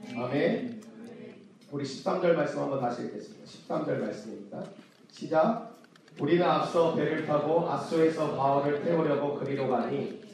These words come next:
Speaker 2: 이는 바울이 걸어서 가던 겨자여 그렇게 정하여 준 것이다." 아멘. 바울은 앗소라는 이 도시로 가기 전에 드로아라는 지역에서 칠 일 동안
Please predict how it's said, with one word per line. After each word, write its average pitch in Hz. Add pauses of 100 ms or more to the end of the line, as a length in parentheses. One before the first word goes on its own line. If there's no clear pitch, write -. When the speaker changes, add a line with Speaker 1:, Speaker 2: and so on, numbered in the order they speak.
Speaker 2:
이는 175
바울이 160
걸어서 165
가던 151 (160)
겨자여 139
그렇게 156
정하여 139
준 -
것이다." - (920)
아멘. 120 (1080)
바울은 175
앗소라는 214
이 196
도시로 175
가기 185
전에 -
드로아라는 185
지역에서 147
칠 294
일 277
동안 185